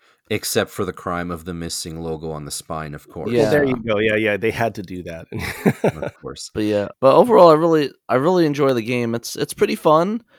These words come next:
Speaker 2: It kinda, it kinda really has a P S one side-scrolling feel to it, if that makes sense. Like,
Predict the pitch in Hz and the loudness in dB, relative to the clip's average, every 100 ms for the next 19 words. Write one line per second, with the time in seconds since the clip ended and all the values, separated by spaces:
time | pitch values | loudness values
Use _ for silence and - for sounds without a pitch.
0 | _ - 117 - 190 180 - 135 - 180 | _ -6 -4 2 4 4 2 -4 2 2
1 | 160 156 147 143 135 - 147 131 - 131 | 4 6 6 4 -2 -2 2 2 2 -2
2 | 131 127 123 - - 117 117 - 120 110 | 0 0 -4 -4 2 2 2 -4 -4 -4
3 | - 117 110 107 98 117 107 98 - 104 | -4 -4 -2 -4 -2 0 -2 -4 -4 -6
4 | 98 - 107 101 - | -6 -4 -2 -2 -6